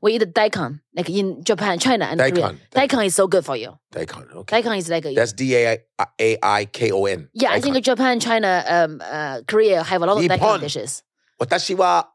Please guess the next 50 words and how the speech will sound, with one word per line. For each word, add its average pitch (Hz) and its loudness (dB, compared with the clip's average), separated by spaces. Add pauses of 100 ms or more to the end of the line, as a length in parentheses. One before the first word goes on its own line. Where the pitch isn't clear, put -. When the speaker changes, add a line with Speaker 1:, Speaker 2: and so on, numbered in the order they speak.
(180)
Speaker 2:
American 156 0
jin 123 -10
desu. - -10 (520)
Speaker 1:
I, 453 4
like, - -
Speaker 2:
American 147 2
jin 117 -2
Speaker 1:
I'm 285 0 (120)
Speaker 2:
desu. 240 -6
Speaker 1:
very, 226 2
like, 208 0
I've, 220 2 (140)
I'm, 233 0
I'm 214 -2
very 185 2
impressed 175 0
with 160 -4
Japanese 160 -4 (100)
people 160 -4
and 160 -4
also, 175 -2
like, 170 -2
how 165 2
Japanese, 165 -4
actually, 123 -8 (300)
Speaker 2:
Very - 4
Speaker 1:
the 233 4
Speaker 2:
clean. - 0
Speaker 1:
Japanese - -2
Speaker 2:
When 123 4
I 123 4
was 131 4
in 135 -2
Speaker 1:
media, 139 2
Speaker 2:
Tokyo, 123 -2
it's 95 -8
Speaker 1:
they're 247 4
Speaker 2:
so, 262 2
Speaker 1:
amazing. 240 2
Speaker 2:
so - 0
clean. 90 -6
Speaker 1:
The 233 2
Speaker 2:
It's 196 -2
Speaker 1:
Japanese 269 0
Speaker 2:
spick, - -4
it's 139 -2
spotless - -2
in 95 -10
Japan. 254 -2
Speaker 1:
Yes, 160 -2